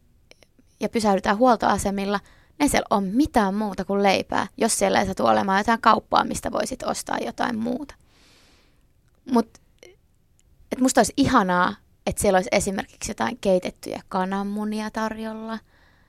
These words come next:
tai semmosia kippoja, missä on erilaisia vihanneksia. Mut ei, siellä on vaan sitä hitsin ruisleipää ja sämpylää.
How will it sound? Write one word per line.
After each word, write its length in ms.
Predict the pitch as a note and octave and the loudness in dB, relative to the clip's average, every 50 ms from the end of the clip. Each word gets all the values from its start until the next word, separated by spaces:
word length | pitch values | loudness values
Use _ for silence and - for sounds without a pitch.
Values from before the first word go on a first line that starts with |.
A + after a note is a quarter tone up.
| _ _ _ _ _ _ _ _ | _ _ _ _ _ _ _ _
tai 600 | - G3 F#3+ F#3 F#3 F#3 F#3 F#3 F#3 F#3 F#3 F3+ - _ _ _ _ _ _ _ _ _ _ _ _ _ _ _ _ _ _ _ - | 0 2 4 6 6 6 4 2 2 0 -2 -4 -6 _ _ _ _ _ _ _ _ _ _ _ _ _ _ _ _ _ _ _ -12
semmosia 520 | - - - - G#3 F#3+ F#3 F3 - G#3 G3 - - | -8 -6 -2 -2 -2 -2 -2 -4 -4 -6 -6 -6 -4
kippoja, 440 | - G#3+ - _ - G3+ F#3 F3+ F3+ | -6 -6 -6 _ 2 4 4 4 4
missä 240 | G3 F3 - - - | 0 -4 -4 -4 -2
on 80 | - F#3+ | 0 2
erilaisia 540 | F#3 F3+ F3+ F#3+ G3+ G#3+ G3+ - A3 G3 F3 F#3+ | 2 2 2 0 -4 -4 -6 -6 -8 -8 -6 -4
vihanneksia. 960 | G3 F#3+ - F#3 G#3+ G#3+ G#3+ A3 A3 A#3+ A#3+ - - - - C4 C4+ B3+ G#3+ - _ _ _ _ _ _ _ _ _ _ _ _ _ _ _ _ _ _ _ _ _ _ _ _ _ _ _ _ - - | -4 -4 -2 -2 -2 -2 -2 -4 -6 -8 -10 -10 -10 -6 -6 -4 -4 -4 -6 -8 _ _ _ _ _ _ _ _ _ _ _ _ _ _ _ _ _ _ _ _ _ _ _ _ _ _ _ _ -10 -8
Mut 160 | A3+ A#3+ - - | -8 -6 0 4
ei, 300 | G#3+ G3+ F#3 F3+ F#3+ - _ - | 6 6 6 6 4 0 _ -8
siellä 300 | - - A3+ G3+ G3 F#3+ | 0 4 4 6 6 4
on 80 | F#3+ | 4
vaan 240 | G#3+ G#3 G3 F#3 F3 | 4 4 4 4 2
sitä 220 | F3 F#3 - G#3 | -2 -4 -4 -4
hitsin 360 | F3 E3+ F#3+ F3+ - - F#3+ - | -2 -2 -4 -6 -2 -2 -2 0
ruisleipää 720 | G#3 G3 F#3 F3+ - G#3+ G#3+ - - - A3+ A3+ A3+ A#3 | 2 2 0 2 0 -2 -2 -2 -2 -2 0 0 2 0
ja 100 | A#3 - | 0 0
sämpylää. 640 | - G3+ F#3+ F#3+ G#3 - A3 G#3+ - - - B3+ | 0 -2 -2 -2 -4 -4 -4 -2 -2 -2 -4 -4